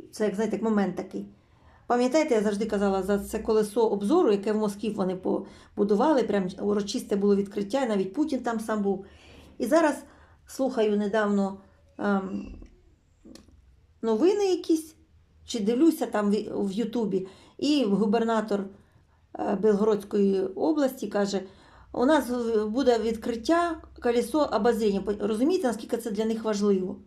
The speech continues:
Тобто вони, це в них, це ритуали, це магія, це в них такі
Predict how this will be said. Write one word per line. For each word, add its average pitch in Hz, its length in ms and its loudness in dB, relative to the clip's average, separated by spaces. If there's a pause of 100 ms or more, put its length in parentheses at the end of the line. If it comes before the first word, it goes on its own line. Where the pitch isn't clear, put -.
(540)
Тобто 247 280 0
вони, 247 260 4
це 240 220 -2
в 208 60 -2
них, 220 180 -4
це 214 120 0
ритуали, 208 460 0 (120)
це 208 100 -2
магія, 202 440 -2 (440)
це 226 140 0
в 226 40 2
них 220 180 -4
такі 208 480 -4